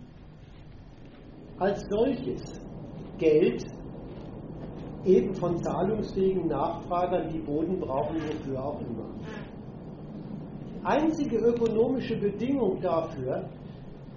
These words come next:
dass das Eigentum an Boden hier Geld bringt, ist eben die,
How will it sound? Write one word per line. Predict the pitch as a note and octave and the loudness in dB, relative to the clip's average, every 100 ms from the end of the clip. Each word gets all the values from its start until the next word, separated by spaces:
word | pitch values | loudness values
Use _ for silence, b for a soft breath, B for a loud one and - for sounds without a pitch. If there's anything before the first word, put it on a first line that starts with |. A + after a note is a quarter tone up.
| - | -6
dass | - - | -6 -2
das | E3+ - | -4 -2
Eigentum | G3 C4+ D4 - - A#3 | 4 4 6 2 0 0
an | G3 F#3 | 4 2
Boden | F3 G#3+ A#3+ B3 F#3+ | 4 2 2 0 0
hier | A3 A#3 A#3 - - | 6 6 6 -2 -4
Geld | G#3+ A3 G3+ - - - | 8 10 10 6 -4 -4
bringt, | D#3+ F3 B2+ - - - - - - - - - - | 4 6 4 -2 -12 -16 -16 -18 -18 -20 -20 -20 -6
ist | A#3 B3+ - A3 | 2 2 2 0
eben | A#3 A#3 G3+ | 2 2 2
die, | C4 A#3 - | 2 2 0